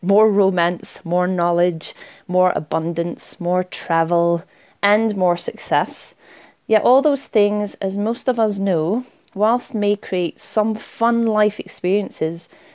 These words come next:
overall they don't necessarily make us happier.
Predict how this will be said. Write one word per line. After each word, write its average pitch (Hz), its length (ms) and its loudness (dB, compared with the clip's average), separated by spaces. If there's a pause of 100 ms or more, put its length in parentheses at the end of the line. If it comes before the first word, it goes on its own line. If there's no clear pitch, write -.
overall 214 760 4
they 180 160 0
don't 190 360 -2
necessarily 165 640 -2
make 156 280 -6
us 156 140 -8
happier. - 600 -8